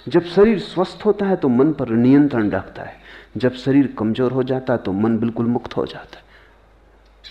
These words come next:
और मन तो सपना देखने की शक्ति का ही नाम है।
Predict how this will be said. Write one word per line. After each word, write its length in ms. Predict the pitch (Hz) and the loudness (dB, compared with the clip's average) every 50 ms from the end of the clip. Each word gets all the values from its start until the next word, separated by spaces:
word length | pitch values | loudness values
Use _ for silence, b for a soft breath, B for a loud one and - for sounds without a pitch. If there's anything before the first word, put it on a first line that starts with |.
| - | -10
और 80 | - 117 | -6 -4
मन 300 | 110 113 120 127 151 165 | 0 2 2 4 4 2
तो 140 | 160 131 113 | 2 0 -4
सपना 360 | - - 113 - - 117 113 | -4 -6 -10 -8 -6 -4 -4
देखने 380 | 113 117 127 127 127 - 131 117 | -2 -2 -4 -4 -4 -6 -8 -6
की 140 | - 117 | -6 -8
शक्ति 380 | 113 - - 117 - - - 123 | -10 -8 -10 -12 -12 -10 -12 -10
का 120 | - - | -8 -8
ही 160 | 113 117 131 131 | -8 -8 -8 -10
नाम 280 | 127 120 113 98 90 | -8 -8 -8 -10 -10
है। 280 | 87 - - - - | -12 -14 -20 -20 -20